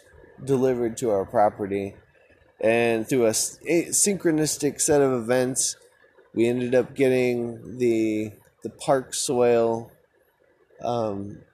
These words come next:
I know that's, that sounds kinda crazy. All right, so we bought, all right, we bought raw land, and the raw land was literally, like, just woods. So when we moved here,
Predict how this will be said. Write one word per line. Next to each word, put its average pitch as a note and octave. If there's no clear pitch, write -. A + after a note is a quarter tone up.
I G#2
know A2
that's, G2+
that G2
sounds E2
kinda F#2+
crazy. F2
All G2
right, -
so C3+
we C3+
bought, C#3+
all F#2+
right, -
we B2+
bought D3
raw A#2
land, G2+
and G#2
the G#2+
raw C#3+
land B2+
was A#2+
literally, C#3
like, A2+
just A2
woods. E2+
So A#2
when F#2+
we A2
moved D3
here, A#2+